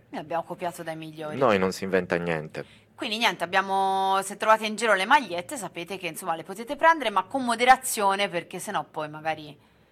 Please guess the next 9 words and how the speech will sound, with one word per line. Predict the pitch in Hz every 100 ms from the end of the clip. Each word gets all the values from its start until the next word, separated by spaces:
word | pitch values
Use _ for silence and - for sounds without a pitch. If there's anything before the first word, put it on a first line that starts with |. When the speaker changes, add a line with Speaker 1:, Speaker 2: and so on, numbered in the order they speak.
| _
Speaker 1:
eh, | - 147 147 - - - - - -
andiamo | 156 175 165
troppo | 190 -
sopra | 170 - 175 - 165 160 160
nel | 156
bilancio, | 151 151 139 139 139 147 143
ecco. | - - - -
Speaker 2:
Sì, | - 107
sì. | 87 85